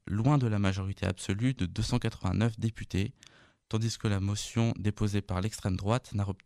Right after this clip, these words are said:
n'a obtenu que quatre-vingt-dix soutiens. En votant la motion de censure de la nups,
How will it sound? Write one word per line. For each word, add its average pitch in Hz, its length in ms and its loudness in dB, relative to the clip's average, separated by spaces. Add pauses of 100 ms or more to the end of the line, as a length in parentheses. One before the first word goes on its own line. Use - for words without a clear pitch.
(160)
n'a 90 220 -2 (340)
obtenu 117 460 2
que - 140 -16
quatre-vingt-dix 110 560 0
soutiens. - 420 -8 (1400)
En 120 80 6
votant 131 360 6
la 120 80 8
motion 110 340 4
de 98 440 2
censure 110 480 -2
de 95 80 0
la 82 100 0
nups, - 460 2